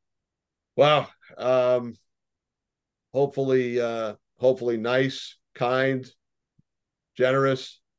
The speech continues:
Um, I mentioned earlier they don't think I'm funny, so I know they won't be using that word. But, uh, yeah, I would think nice, kind, generous. Hopefully those would be, uh,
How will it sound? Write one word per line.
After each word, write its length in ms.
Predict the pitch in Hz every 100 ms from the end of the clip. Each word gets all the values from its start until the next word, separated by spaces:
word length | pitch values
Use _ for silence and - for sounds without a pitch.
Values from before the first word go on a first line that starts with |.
| _ _ _
Um, 480 | - 101 101 101 101
I 80 | 104
mentioned 340 | 120 123 123
earlier 260 | 120 127 123
they 100 | 107
don't 200 | 131 135
think 120 | 131
I'm 140 | 127 110
funny, 340 | 135 123 110
so 180 | - 110
I 40 |
know 140 | 117 120
they 80 |
won't 200 | 117 120
be 80 | 123
using 200 | 127 110
that 220 | 113 117
word. 320 | 107 104 98 95 _ _ _ _ _ _ _ -
But, 340 | 107 101 -
uh, 380 | 107 104 104 101 - _ _ _ _ -
yeah, 240 | 139 104 -
I 80 | -
would 160 | 113 113
think 260 | 123 113 _ _ _ _ _ _ _ _ _ -
nice, 420 | 120 127 123 -
kind, 560 | - 117 120 120 117 104 _
generous. 400 | 123 117 110 110
Hopefully 320 | 123 117 113
those 240 | 113 113 104
would 120 | 98
be, 280 | 107 104 101
uh, 220 | 101